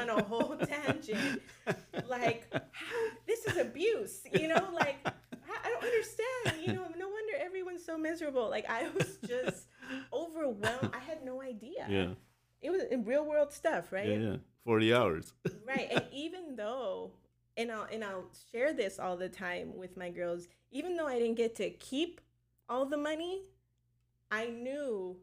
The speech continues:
Speaker 1: like, the potential, and I knew what was coming in, and I knew, like, this is night and day.
Speaker 2: Yeah.
Speaker 1: Th-, no wonder, you know? So it's such a hard transition.
Speaker 2: Yeah.
Speaker 1: It's such a hard transition.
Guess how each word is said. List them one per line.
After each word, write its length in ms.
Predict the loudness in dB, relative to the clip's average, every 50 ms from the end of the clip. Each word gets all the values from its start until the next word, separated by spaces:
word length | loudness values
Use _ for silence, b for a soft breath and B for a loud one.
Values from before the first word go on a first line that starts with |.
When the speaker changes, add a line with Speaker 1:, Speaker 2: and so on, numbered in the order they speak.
| -20 _ _ _ _
Speaker 1:
like, 240 | -6 -4 -4 -4 -4
the 80 | -4 -8
potential, 760 | -6 -4 -6 -6 -2 -2 0 0 0 0 -2 -2 0 0 2
and 180 | 0 0 0
I 80 | -2 -2
knew 240 | -2 -2 0 2 2
what 180 | 2 2 2
was 160 | -2 -4 -6
coming 420 | -8 -10 -8 -6 -4 -4 -4 -4 -2
in, 340 | -2 -2 -2 -2 -4 -6 -10 b b b b b b b
and 140 | -4 -2 -2
I 120 | -2 -2
knew, 600 | -2 0 2 4 4 6 4 4 2 2 0 -2 -4 -6 -12 -8
like, 360 | -4 -2 -2 -2 -4 -4 -2
this 280 | 0 0 0 0 -2
is 240 | -6 -8 -8 -10 -14 -16 -18 -14
night 320 | -8 -4 -2 -2 0 0
and 180 | -2 -4 -6 -6
day. 440 | -4 -2 -2 -2 -2 -6 -8 -12 -14 -10
Speaker 2:
Yeah. 180 | -6 -4 -4 -4 -4 -8 -12 -18 -16
Speaker 1:
Th-, 260 | -16 -14 -12 -12 -10 -6
no 120 | -2 -2 0
wonder, 720 | 0 0 0 0 0 0 0 0 0 0 0 -2 -6 -8 -12 -14 -10
you 160 | -6 -4 -2
know? 240 | -2 -2 -2 -4 -4
So 420 | -6 -6 -4 -2 -2 0 -2 -4 -6 b b b b b b b b
it's 220 | -2 -2 -2 -4 -6
such 320 | -4 -2 -2 -2 -2 -2
a 80 | -6 -6
hard 680 | -6 -8 -6 -2 0 0 2 2 2 0 0 -2 -6 -10 -18 _ _ _ _ _ _ _ _ _ _ _ _ _ _ _
transition. 760 | -8 -6 -6 -6 -6 -6 -6 -8 -6 -8 -8 -10 -12 -12 -16 -14 -10
Speaker 2:
Yeah. 220 | -6 -6 -6 -6 -8 -12 _ _ _
Speaker 1:
It's 160 | -10 -10 -8 -6
such 220 | -4 -4 -4 -2
a 60 | -4 -4
hard 240 | -2 -2 -2 -2 -4
transition. 600 | -6 -8 -8 -8 -8 -10 -12 -14 -16 -20 -20 -20